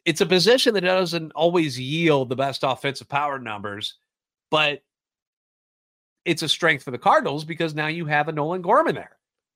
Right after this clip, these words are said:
And he can play third when he needs to. He can be the D H from the left side.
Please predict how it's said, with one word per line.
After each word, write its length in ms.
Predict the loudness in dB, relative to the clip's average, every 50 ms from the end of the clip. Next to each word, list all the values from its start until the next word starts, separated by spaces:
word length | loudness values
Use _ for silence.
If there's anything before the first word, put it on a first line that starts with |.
| _ _ _ _ _ _ _ _ _ _ _ _ _ _ _ _ _ _ _ _ _ _ _ _ -2
And 200 | 0 0 0 -2
he 60 | -2
can 140 | -4 -4 -2
play 180 | -2 -4 -4
third 220 | -4 -6 -10 -10 -10 _ _ _ _ _ _ _ _ _ -8
when 140 | -4 -2 -2
he 60 | -2
needs 340 | -2 -2 -4 -4 -6 -10 -12
to. 260 | -12 -14 -16 -16 -16 -10
He 140 | -10 -6
can 160 | -4 -4 -4 -4
be 160 | -4 -6 -2
the 120 | -2 -2
D 200 | -2 -2 -4 -4
H 240 | -4 -6 -6 -8 -6
from 140 | -6 -4 -4
the 80 | -2
left 260 | -2 -2 -2 -2 -4 -6
side. 380 | -8 -6 -6 -8 -10 -14 -20